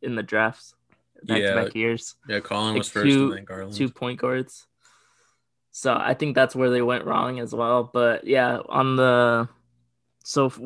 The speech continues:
Speaker 1: for the staff, you know, always praising, it says here, "When Sexton was struggling as a rookie, the coaches were ordered to continue playing him no matter what.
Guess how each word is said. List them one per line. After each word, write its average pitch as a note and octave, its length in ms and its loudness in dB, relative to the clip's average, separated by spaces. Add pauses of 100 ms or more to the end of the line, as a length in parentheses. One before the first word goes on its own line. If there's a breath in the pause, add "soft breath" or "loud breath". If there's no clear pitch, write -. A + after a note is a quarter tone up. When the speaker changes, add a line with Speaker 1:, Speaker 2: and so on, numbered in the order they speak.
Speaker 1:
for C#3+ 220 0
the C3 120 4
staff, C3+ 600 2
you B2+ 40 0
know, A#2+ 140 0
always B2 340 0
praising, C3 760 -2
it C3 200 -8
says B2 480 2
here, B2+ 300 2
"When B2 160 2
Sexton C3 560 -2
was A#2+ 140 -4
struggling B2 640 0 (340 soft breath)
as A#2+ 160 -2
a A2+ 60 0
rookie, B2+ 420 0
the A#2+ 160 2
coaches C3+ 420 0
were A#2+ 180 2
ordered A#2+ 360 -2
to A#2+ 80 -8
continue B2 500 -6
playing B2 420 -2
him B2 200 -2
no A2+ 100 0
matter A#2 360 0
what. A2 460 0